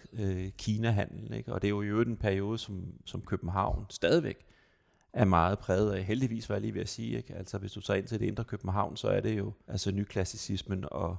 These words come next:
og syttenhundredetallet og mange af de, øh, indtægter, som kom fra, fra de åbne økonomier, ikke mindst fra Asiatisk Kompagni, som lå på As-, der, hvor Asiatisk Plads ligger i dag på Christianshavn, hvor Udenrigsministeriet er.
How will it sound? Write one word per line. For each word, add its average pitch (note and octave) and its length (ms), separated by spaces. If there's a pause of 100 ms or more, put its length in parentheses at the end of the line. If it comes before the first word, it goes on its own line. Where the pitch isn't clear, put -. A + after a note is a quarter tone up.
og G#2 120
syttenhundredetallet G2 1160
og F2+ 80
mange F#2+ 300 (480)
af G#2 140
de, G2+ 280 (200)
øh, G2 440
indtægter, A2 500
som F#2+ 180
kom A2 300
fra, G2 640
fra F#2+ 260 (460)
de G#2+ 160
åbne G2+ 260
økonomier, G2+ 640 (540)
ikke B2 180
mindst A#2+ 260
fra G2 160
Asiatisk - 520
Kompagni, G#2 440
som G2+ 360
lå G2+ 140
på - 140
As-, F#2+ 320
der, F#2+ 120
hvor F#2 260
Asiatisk G#2 480
Plads G2+ 240
ligger G#2+ 200
i G2+ 40
dag F2+ 220
på G2+ 180
Christianshavn, - 560
hvor G2 200
Udenrigsministeriet A2+ 800
er. G#2+ 80